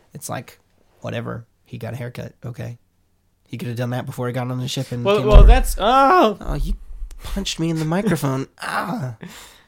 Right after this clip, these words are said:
Speaker 2: Well, yeah, that's, that's the thing about movies. Um,
Speaker 1: Some
Speaker 2: is
Speaker 1: people fill in the gaps of what, well, whatever might have happened. And then other people demand to know, like, "Well, what happened?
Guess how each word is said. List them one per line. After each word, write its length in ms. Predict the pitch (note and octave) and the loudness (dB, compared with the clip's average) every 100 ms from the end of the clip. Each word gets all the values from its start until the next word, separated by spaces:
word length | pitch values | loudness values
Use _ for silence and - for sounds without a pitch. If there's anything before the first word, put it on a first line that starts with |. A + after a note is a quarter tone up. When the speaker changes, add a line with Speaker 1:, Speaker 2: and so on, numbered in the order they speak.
| _ _ - _ _ _ _ _ _ _ _ - | _ _ -20 _ _ _ _ _ _ _ _ -4
Speaker 2:
Well, 140 | G#3 | 0
yeah, 140 | B3 G3 | 2 2
that's, 300 | F#3 G#3+ - | 0 -2 -2
that's 260 | G#3 A3 | -2 0
the 120 | F#3+ | -2
thing 320 | E3 - G3+ F#3+ | -2 -4 -2 2
about 200 | D#3+ D3 | 2 2
movies. 580 | D3+ E3+ C#3 C3 - - | 0 0 0 0 -6 -8
Um, 540 | C#3+ C#3 C3+ C3 B2+ - _ _ _ _ _ _ _ _ _ _ | -4 -2 -2 -4 -8 -16 _ _ _ _ _ _ _ _ _ _
Speaker 1:
Some 260 | - - | -2 0
Speaker 2:
is 40 | C#3+ | 0
Speaker 1:
people 180 | A3 G#3 | 2 0
fill 280 | - F#3+ F#3 | 2 0 2
in 80 | |
the 80 | D#3 | 0
gaps 540 | C#3+ G#3 - - - - _ _ _ _ _ - | -2 -6 -8 -12 -16 -18 _ _ _ _ _ -6
of 180 | B2+ | -4
what, 280 | B2 C#3 - _ _ - - G#2+ - | 0 -2 -2 _ _ -20 -16 -14 -8
well, 220 | B2+ B2 | -6 -4
whatever 440 | C3 C#3 B2+ A#2 | -2 -2 -2 -4
might 140 | A#2 B2 | -2 -4
have 60 | A#2+ | -2
happened. 240 | C3 A2 - - | -4 -6 -10 -4
And 100 | D#3 | 0
then 80 | D#3 | 2
other 140 | F#3 | 2
people 220 | D#3 D#3 D3+ | 2 0 -2
demand 600 | C#3+ C#3+ D#3 E3 D3+ C3 - _ _ | 0 2 2 2 0 -4 -14 _ _
to 100 | C#3 | -4
know, 380 | B2+ D3 C3+ A#2+ | 0 2 2 0
like, 400 | A2+ A#2+ - C3+ | -4 -8 -8 -12
"Well, 120 | C3 | -4
what 220 | D#3 G3+ | -4 -4
happened? 520 | - G3 F3+ D3 A#2+ | -4 -4 -2 -4 -6